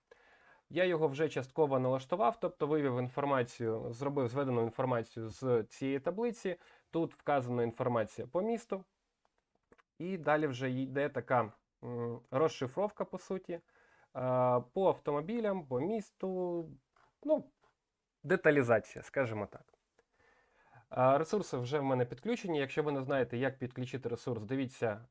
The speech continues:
е, перше відео по роботі з Google Data Studio, там ми якраз цим і займаємось. Тепер давайте перейдемо до налаштування.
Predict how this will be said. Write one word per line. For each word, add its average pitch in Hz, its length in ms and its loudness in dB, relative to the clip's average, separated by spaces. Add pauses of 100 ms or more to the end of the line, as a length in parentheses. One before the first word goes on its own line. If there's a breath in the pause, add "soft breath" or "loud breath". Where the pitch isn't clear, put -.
е, 117 400 0
перше 127 400 0
відео 143 560 0 (180)
по 131 480 2 (500)
роботі 131 420 -2
з 110 80 -8
Google 120 280 -4
Data 131 320 -6
Studio, 208 260 0
там 156 200 0
ми 123 160 2
якраз 135 460 -2 (300)
цим 135 260 0
і 110 40 0
займаємось. 104 640 -6 (520 soft breath)
Тепер 233 240 -2
давайте 156 420 2 (180)
перейдемо 120 460 0
до 117 100 2
налаштування. 113 600 -4